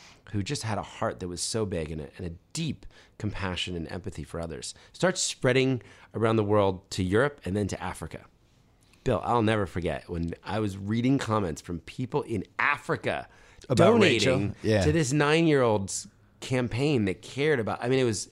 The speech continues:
Speaker 1: it was amazing. Uh, sixty thousand people give. She goes from a handful of donors to sixty thousand people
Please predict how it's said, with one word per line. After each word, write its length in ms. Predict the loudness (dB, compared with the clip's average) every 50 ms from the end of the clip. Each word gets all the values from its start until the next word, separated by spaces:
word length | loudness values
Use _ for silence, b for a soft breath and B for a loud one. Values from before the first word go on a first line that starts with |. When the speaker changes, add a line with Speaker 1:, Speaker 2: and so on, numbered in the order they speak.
| _
Speaker 1:
it 60 | -6 -6
was 140 | -4 -4
amazing. 440 | -2 -2 -2 -2 -2 -2 -4 -6 -8 B B B B B B B B B B B -4
Uh, 300 | 0 0 2 0 0 -2 -4
sixty 360 | -4 -2 0 0 0 0 -2 -2
thousand 320 | 0 0 0 0 -2 -4
people 260 | -4 -4 -6 -6 -6
give. 320 | -6 -6 -8 -10 -12 -20 -20 _ _ _ _ _ _
She 180 | -10 -6 -2 0
goes 200 | 0 0 0 0
from 220 | -2 -2 -4 -4 -4
a 40 | -6
handful 420 | -4 -4 -2 -2 -2 -4 -4 -4 -4
of 80 | -4
donors 360 | -2 -4 -4 -4 -4 -6 -6 -8
to 120 | -8 -6
sixty 460 | -4 -2 -2 -2 -2 -4 -4 -6 -8 -6
thousand 420 | -4 -4 -4 -4 -4 -6 -6 -8
people 400 | -8 -10 -10 -10 -12 -14 -14 b